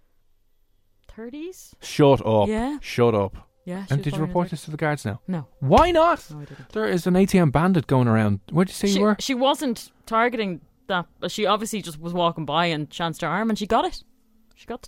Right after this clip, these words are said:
Speaker 2: But, like,
Speaker 1: twenty
Speaker 2: h-, how far over? Like, where was the note in relation? Were you holding it up in the air like, "I have gotten my twenty euros"?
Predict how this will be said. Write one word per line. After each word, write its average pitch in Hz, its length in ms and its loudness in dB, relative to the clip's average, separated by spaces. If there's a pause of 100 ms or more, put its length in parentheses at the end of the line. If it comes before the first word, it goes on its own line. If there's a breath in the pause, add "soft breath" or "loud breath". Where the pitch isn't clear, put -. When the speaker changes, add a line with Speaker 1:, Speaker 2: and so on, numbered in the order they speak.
(120)
Speaker 2:
But, 269 100 2
like, 285 120 2
Speaker 1:
twenty 269 140 -2
Speaker 2:
h-, 294 120 0
how 220 160 6
far 208 320 4
over? 180 360 4
Like, 131 120 0
where 196 160 4
was 202 100 -4
the 180 80 -4
note 180 140 2
in 143 80 -4
relation? 147 260 0
Were 139 80 0
you 147 80 2
holding 156 320 2
it 143 80 2
up 156 80 -2
in 151 80 -4
the 143 80 0
air 170 160 2
like, 165 200 2
"I 285 180 6
have 240 160 2
gotten 123 240 -4
my 185 120 2
twenty 156 460 -4
euros"? 349 220 4